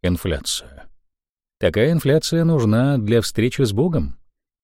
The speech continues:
Инфляция была бы фатальной, если бы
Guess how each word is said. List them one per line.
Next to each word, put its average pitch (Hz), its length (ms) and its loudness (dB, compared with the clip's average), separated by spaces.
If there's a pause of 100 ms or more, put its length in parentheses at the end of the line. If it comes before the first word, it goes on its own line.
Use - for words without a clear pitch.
(120)
Инфляция 104 880 2
была 87 320 0
бы 82 100 -4
фатальной, 78 720 -6 (400)
если 98 440 -2
бы 104 180 0